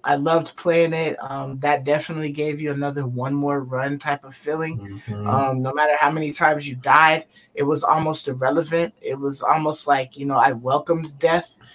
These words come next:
Speaker 1: when I wasn't getting good, um, roles for me, you know, so that I could try something else out.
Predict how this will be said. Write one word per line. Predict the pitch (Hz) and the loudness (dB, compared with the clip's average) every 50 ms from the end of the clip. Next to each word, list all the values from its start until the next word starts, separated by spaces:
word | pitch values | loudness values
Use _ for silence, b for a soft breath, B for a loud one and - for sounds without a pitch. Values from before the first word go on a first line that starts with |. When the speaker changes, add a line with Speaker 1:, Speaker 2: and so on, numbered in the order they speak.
| - - - | -4 -2 0
Speaker 1:
when | 135 143 | 0 2
I | 143 139 | 2 4
wasn't | 143 151 156 147 - - 143 | 2 2 2 0 -2 -6 -6
getting | 135 147 143 143 135 127 127 | -4 -2 -2 -2 -2 -4 -6
good, | 127 143 147 151 147 143 147 - b b b b b b | 0 2 2 2 2 0 -2 -6 b b b b b b
um, | - 135 135 139 139 139 131 127 120 113 - 127 143 - | 0 2 2 2 2 2 0 0 -2 -2 -6 -6 -10 -10
roles | - 139 143 151 156 165 175 175 170 | -4 0 4 6 8 8 8 8 4
for | - - 190 190 190 | -2 0 2 2 4
me, | 202 202 208 202 _ _ | 4 4 2 0 _ _
you | - 165 170 | -6 -2 0
know, | 185 190 196 | 2 2 2
so | 180 - - 156 | 0 0 -2 -2
that | 156 147 151 | -2 0 2
I | 151 151 151 | 2 2 2
could | 151 160 143 | 0 -6 -6
try | - - 156 143 147 | -2 2 4 4 4
something | 151 - 170 156 151 - 113 92 | 4 0 -4 -6 -6 -10 -8 -4
else | 107 147 165 - - - | -2 -2 -2 -2 0 0
out. | 160 160 160 160 - | 2 2 2 0 -6